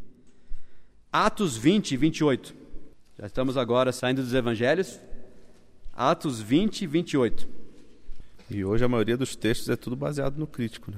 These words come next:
Speaker 1: Sim.
Speaker 2: Você não tem mais quase Bíblias baseadas
Speaker 1: Não, só a, a Trinitariana, do, em português, que é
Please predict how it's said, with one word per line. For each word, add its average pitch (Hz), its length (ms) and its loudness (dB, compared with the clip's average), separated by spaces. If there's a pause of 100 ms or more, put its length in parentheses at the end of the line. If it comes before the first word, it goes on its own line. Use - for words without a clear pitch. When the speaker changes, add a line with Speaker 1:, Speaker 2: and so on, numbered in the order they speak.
Speaker 1:
Sim. 127 180 -2
Speaker 2:
Você - 220 -10
não 101 80 -8
tem 117 200 -8
mais 98 280 -2
quase 110 340 0
Bíblias 92 400 2
baseadas 87 400 -4
Speaker 1:
Não, 90 80 -8
só 196 320 0
a, - 600 -4
a 123 40 -6
Trinitariana, 175 800 0
do, 123 220 -4
em 117 40 -2
português, 139 680 0 (680)
que 117 80 -6
é 107 320 2